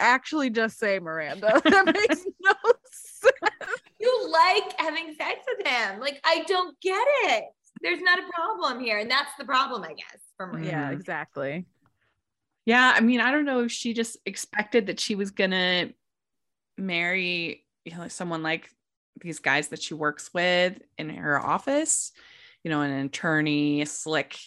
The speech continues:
Speaker 3: more slick guy, and Steve's more blue collar. But,
Speaker 1: I
Speaker 3: like,
Speaker 1: mean,
Speaker 3: at
Speaker 1: it's
Speaker 3: this
Speaker 1: similar
Speaker 3: point,
Speaker 1: to
Speaker 3: I mean, you have a
Speaker 1: Charlotte.
Speaker 3: child together. <laughs> Like,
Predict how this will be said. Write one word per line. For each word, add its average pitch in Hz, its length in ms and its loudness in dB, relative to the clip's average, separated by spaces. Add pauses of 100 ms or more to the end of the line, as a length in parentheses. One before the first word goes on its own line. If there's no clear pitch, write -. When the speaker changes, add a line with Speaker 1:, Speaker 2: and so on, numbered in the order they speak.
(180)
Speaker 3:
more 156 200 -2
slick 156 440 -4
guy, 156 260 2
and 151 340 -2
Steve's 160 340 -6
more 147 100 -4
blue 156 300 -8
collar. 240 600 0 (480)
But, 208 80 0
Speaker 1:
I - 20 2
Speaker 3:
like, 247 140 6
Speaker 1:
mean, 247 80 6
Speaker 3:
at - 80 8
Speaker 1:
it's 208 40 -6
Speaker 3:
this 302 160 4
Speaker 1:
similar 254 340 4
Speaker 3:
point, 285 200 0
Speaker 1:
to 277 60 2
Speaker 3:
I 277 140 6
mean, 392 100 0
you 254 60 0
have 254 180 2
a 160 120 0
Speaker 1:
Charlotte. - 20 -6
Speaker 3:
child 254 640 4
together. 185 720 0
<laughs> - 40 -18
Like, - 380 -10